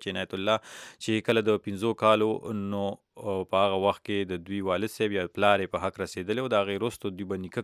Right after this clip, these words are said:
کره و، یعنې د مور پلار کور چې کوم وایي کره به و، هلته هغې پې بیا په خپل کور فاونډیشن کې ولې داخله وکړه په دوه زره دوه کې، کله چې عنایت الله څلورم، ا، جماعت پاس کړو او د هغې وروسته خپل کور فاونډیشن نه د سبق ویلو وروسته نن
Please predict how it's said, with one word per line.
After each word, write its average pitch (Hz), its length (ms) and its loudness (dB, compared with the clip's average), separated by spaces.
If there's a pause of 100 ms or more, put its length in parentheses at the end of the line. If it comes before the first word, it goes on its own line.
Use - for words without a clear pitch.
کره 104 180 2
و، - 20 -6 (440)
یعنې 101 400 -4
د 98 360 -4
مور 131 220 6 (180)
پلار 101 320 4
کور 92 160 -4
چې - 140 -12
کوم 95 160 -4
وایي 98 180 -2
کره 107 220 4
به 107 100 0
و، 101 80 2
هلته 98 240 -2
هغې 95 220 -6
پې 95 420 -4
بیا 95 160 0 (240)
په 90 240 -2
خپل 101 300 -6
کور 107 160 -2
فاونډیشن 110 560 0
کې 123 100 -2 (400)
ولې 107 240 2
داخله 107 320 2
وکړه 107 240 0
په 90 140 -6
دوه 101 100 0
زره 92 240 -2
دوه 120 140 6
کې، 120 180 -2
کله 101 180 0
چې 95 160 -6
عنایت 92 240 -4
الله 101 220 2
څلورم، 98 340 -2
ا، 92 560 -2
جماعت 98 460 0 (100)
پاس 92 280 -2
کړو 113 140 2 (440)
او 98 80 4 (100)
د 92 120 2
هغې 101 200 -2
وروسته 110 380 -2 (320)
خپل 101 140 -2 (120)
کور 113 180 2
فاونډیشن 98 560 -2
نه 98 80 -2 (160)
د 90 160 -2
سبق 95 300 -6
ویلو 98 180 -2
وروسته 107 240 -6
نن 104 160 -6